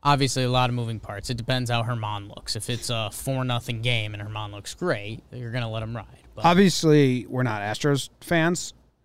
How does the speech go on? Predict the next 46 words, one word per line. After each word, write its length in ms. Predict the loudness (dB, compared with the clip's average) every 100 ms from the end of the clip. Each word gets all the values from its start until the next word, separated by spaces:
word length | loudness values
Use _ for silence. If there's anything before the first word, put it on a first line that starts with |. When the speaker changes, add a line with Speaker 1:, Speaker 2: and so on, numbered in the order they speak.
| -4
Speaker 1:
Yet. 420 | -2 -2 -6 -20 _ _ _
Speaker 2:
I 120 | 2
haven't 240 | 4 6 6
been 160 | 6
watching 380 | 6 6 6 4
their 100 | 4
games. 380 | 2 2 4 6
I'm 120 | 8
interested 360 | 8 6 2 6
to 520 | 8 8 6 0 -10
see 300 | -6 4 6
that 160 | 6 6
they 120 | 6
haven't 340 | 6 6 4
been 120 | 4 4
hitting 300 | 4 4 4
a 60 |
lot 180 | 6 6
of 100 | 4
home 240 | 4 4
runs. 380 | 4 4 2 0
In 80 | 0
their 200 | 0 0
last 560 | 2 4 4 4 -2 -14 _ _ _ _ _ -2
nine 480 | 2 6 6 6
games, 680 | 8 8 8 6 4 0 -6 _ _ _ _ _ _ _ _
the 60 | 4
last 240 | 4 6
nine 240 | 6 8
days, 320 | 6 6 6 6
they 80 | 4
only 180 | 4
have 100 | 2
three 300 | -2 -4 4
home 200 | 6 8
runs 200 | 6 6
as 120 | 2 0
a 40 |
team. 340 | 2 4 6 4
If 100 | 0
you 60 |
go 200 | 2 2
to 120 | 0
seven, 400 | -2 2 4 4
it's 220 | 2 0 -6
two. 480 | 0 4 6 4